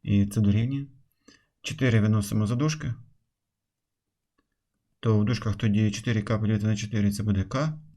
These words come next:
Додати чотири поділити на чотири — це буде один. Ну що ж, ми можемо подати тоді суму цих чисел як добуток, де один із множників число чотири. Це означає,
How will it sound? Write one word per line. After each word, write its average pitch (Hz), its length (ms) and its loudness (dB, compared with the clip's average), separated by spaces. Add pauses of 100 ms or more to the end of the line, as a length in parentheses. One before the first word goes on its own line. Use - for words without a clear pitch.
(420)
Додати 139 580 0 (240)
чотири 113 320 0
поділити 104 280 0
на 110 100 2
чотири — 127 300 -2
це - 120 -10
буде 98 200 0
один. 98 320 -2 (840)
Ну 135 80 0
що 131 180 2
ж, 104 180 -2
ми 135 100 4
можемо 120 460 4
подати 120 500 2 (720)
тоді 113 440 2
суму 107 380 2
цих 107 220 -6
чисел 120 520 0 (160)
як 110 200 0
добуток, 117 440 2
де 113 120 2
один 113 220 2
із 107 100 2
множників 110 440 2
число 104 260 -4
чотири. 110 420 -4 (420)
Це 113 140 -2
означає, 107 680 2